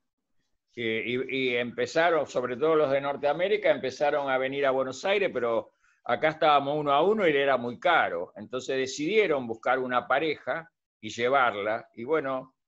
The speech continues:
tuvimos la suerte de que, este, nos encontraron en Mar del Plata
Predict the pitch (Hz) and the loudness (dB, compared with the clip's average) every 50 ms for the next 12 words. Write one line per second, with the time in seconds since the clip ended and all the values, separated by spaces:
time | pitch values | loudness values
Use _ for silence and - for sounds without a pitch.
0 | _ _ _ _ - 131 139 151 151 151 147 143 127 - - 165 165 165 170 165 | _ _ _ _ -10 -6 -6 -4 -4 -2 0 0 0 -2 0 0 2 2 2 0
1 | 113 156 160 135 127 123 - - 117 120 117 117 113 113 107 107 104 101 92 - | 0 -2 -2 0 0 -2 -4 -4 -4 -2 0 0 0 0 0 -2 -2 -2 -4 -4
2 | - 107 104 104 104 _ _ 110 104 104 98 98 95 85 - _ - 110 113 113 | -6 -6 -8 -8 -10 _ _ -6 -6 -4 -4 -6 -6 -8 -10 _ -10 -8 -8 -8
3 | - 120 117 117 107 - 127 123 104 - 143 151 156 147 139 131 127 123 123 120 | -6 -8 -8 -6 -4 -4 -4 -4 -4 -2 0 2 2 2 0 0 -2 -4 -4 -2
4 | 123 120 123 127 135 123 - 160 170 170 170 165 165 190 208 233 262 | -2 -2 -2 -2 -4 -4 -2 0 0 2 0 0 -2 -4 -6 -6 -6